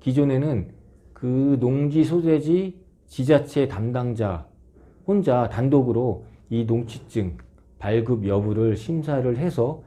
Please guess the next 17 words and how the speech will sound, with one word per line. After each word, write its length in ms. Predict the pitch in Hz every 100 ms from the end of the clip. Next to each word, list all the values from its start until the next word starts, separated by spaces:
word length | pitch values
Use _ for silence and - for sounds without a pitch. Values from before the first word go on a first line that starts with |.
| - -
농취증을 580 | - 113 113 - 120 120
발급해 600 | 107 98 110 110 156 170
주었었는데, 880 | - 117 113 117 101 95 117 107 80 - - - -
이 60 | 139
혼자 680 | 202 220 202 180 143 - - - - _ _ _ -
심사를 520 | - 196 190 180 170
하다 220 | 160 190 160
보니까 400 | 156 - 127 110
아무래도 640 | 127 123 107 120 95 - - _ _
약간 280 | 101 - 117
불법적으로 960 | 120 117 143 143 135 123 123 127 135 143
농지를 480 | 113 117 120 131 131
취득하시는 760 | 156 160 - 143 131 131 127 117
거에 240 | 117 113
대한 440 | 104 107 113 87 - - - - -
그 240 | - 101
예방이 600 | 104 127 139 117 113 143